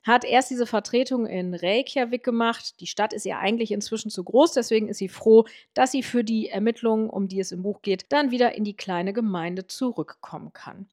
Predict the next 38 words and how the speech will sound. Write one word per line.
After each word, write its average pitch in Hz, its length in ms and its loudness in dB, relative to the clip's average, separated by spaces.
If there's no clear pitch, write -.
Sie 202 220 0
hat 240 160 4
ja 262 160 4
diese 214 360 -4
Art 202 240 -4
von 175 380 -4
Ahnungen 240 640 4
von 208 180 -4
ihrer 180 240 -4
Großmutter 254 640 0
geerbt, 220 480 0
so 202 300 -2
eine 202 180 -6
Art 185 300 -10
hellseherische 208 640 -4
Tendenzen, 233 720 -4
wobei 220 800 4
es - 380 -14
aber 208 240 2
nicht 214 300 2
esoterisch 208 680 2
wird 196 140 -6
im 190 140 -6
Buch, 220 200 -6
sondern 202 300 -2
es 202 160 -6
geht 208 180 -6
mehr 214 240 0
so 233 140 0
um 220 120 -2
so 214 120 0
ein 214 120 -4
Gefühl, 277 480 8
was 190 160 -2
sie 214 120 -10
immer 196 220 -6
wieder 196 280 -6
hat, - 160 -2